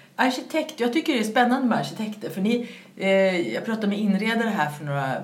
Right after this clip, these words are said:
månader sedan i en podd och de sa ju, man använder ju lokalen nästan som en duk och målar. Och när vi gick förbi här så sa jag, ni har ju era tyger och allting bredvid era egna kläder. Och jag sa,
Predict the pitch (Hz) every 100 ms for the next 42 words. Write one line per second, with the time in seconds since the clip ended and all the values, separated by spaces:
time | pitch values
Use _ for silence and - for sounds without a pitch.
0 | - 151 123 127 135 123 120 120 113 139
1 | 123 131 127 135 123 120 151 - 185 185
2 | 214 190 180 208 208 185 208 233 233 220
3 | 208 208 202 165 170 190 190 - - 175
4 | 214 320 - - - - - - 196 262
5 | - - - - 135 143 - - - 180
6 | 180 180 180 180 214 190 247 214 180 160
7 | - 175 165 156 165 190 202 214 180 170
8 | 226 202 190 226 185 165 - 165 185 202
9 | 180 180 196 202 254 226 220 - 123 107
10 | 127 147 147 -